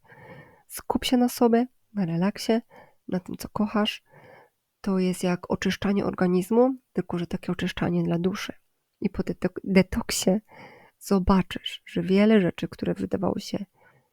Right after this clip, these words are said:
takimi gigantycznymi problemami, zaczyna tracić swoją moc.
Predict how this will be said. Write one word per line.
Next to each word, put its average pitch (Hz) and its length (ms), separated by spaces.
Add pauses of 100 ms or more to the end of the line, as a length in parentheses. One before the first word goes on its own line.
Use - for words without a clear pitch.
(160)
takimi 202 380
gigantycznymi 202 920
problemami, 170 600 (360)
zaczyna - 340
tracić - 480
swoją - 380
moc. - 400